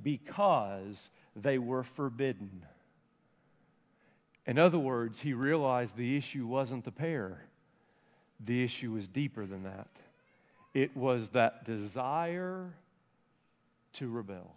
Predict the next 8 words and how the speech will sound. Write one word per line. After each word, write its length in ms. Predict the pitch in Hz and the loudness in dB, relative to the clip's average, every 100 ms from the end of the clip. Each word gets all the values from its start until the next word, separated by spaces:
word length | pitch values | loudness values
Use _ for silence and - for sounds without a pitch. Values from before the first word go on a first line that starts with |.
| - _ _ _ _ _ _ _ _ _ _ _ _ - _ | -20 _ _ _ _ _ _ _ _ _ _ _ _ -20 _
By 140 | 165 | 6
the 100 | 180 | 6
way, 220 | 180 180 170 | 6 6 4
friends, 420 | - 175 170 143 | 0 -2 0 0
this 220 | 180 - | -4 -2
is 140 | 160 | -6
why 380 | 135 151 156 156 | 0 4 6 4
I 260 | 151 160 156 | 4 4 4